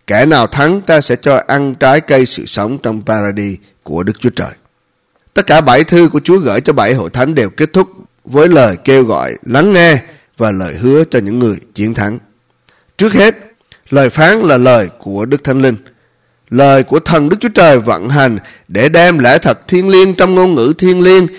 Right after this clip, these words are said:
để ban cho sự sống thiêng liêng. Đó là lời của quyền năng của Chúa. Cô-rinh-tô nhất đoạn hai câu mười hai: "Về phần chúng ta, chúng ta chẳng nhận lấy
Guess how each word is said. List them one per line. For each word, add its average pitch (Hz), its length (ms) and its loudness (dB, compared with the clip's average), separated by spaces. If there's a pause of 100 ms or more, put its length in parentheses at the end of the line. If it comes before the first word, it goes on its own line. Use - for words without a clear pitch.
(120)
để 107 140 -8
ban 127 280 -2
cho 131 240 0
sự - 200 -12
sống 110 280 -8
thiêng 127 220 -2
liêng. 127 220 2 (140)
Đó 110 160 -2
là 143 140 2
lời 113 420 -2
của 101 100 -10
quyền 101 320 -6
năng 98 200 -6 (200)
của - 200 -14
Chúa. 101 240 -4 (880)
Cô-rinh-tô 127 360 -2
nhất 143 200 -2
đoạn - 160 -12
hai 104 200 -6
câu 113 160 -6
mười 98 160 -8
hai: 98 260 -8 (420)
"Về 135 180 2
phần 127 200 -2
chúng 196 220 -2
ta, 170 240 4
chúng 175 220 -4
ta 165 180 4
chẳng 139 400 -4
nhận 104 260 -2
lấy 147 220 0